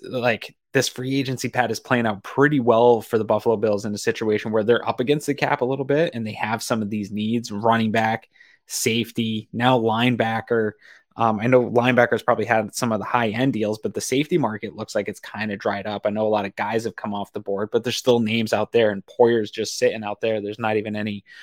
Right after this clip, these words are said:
rumors necessarily. Uh, you saw the high-end deal for Tremaine Edmonds, but there's still some guys sitting out there that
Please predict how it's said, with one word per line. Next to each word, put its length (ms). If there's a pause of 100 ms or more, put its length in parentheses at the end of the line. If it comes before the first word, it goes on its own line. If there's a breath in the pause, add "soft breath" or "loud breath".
(240 loud breath)
rumors 460
necessarily. 800 (480 soft breath)
Uh, 260
you 140
saw 180
the 80
high-end 420
deal 180
for 220
Tremaine 340
Edmonds, 460
but 200
there's 200
still 180
some 180
guys 300
sitting 240
out 240
there 160
that 240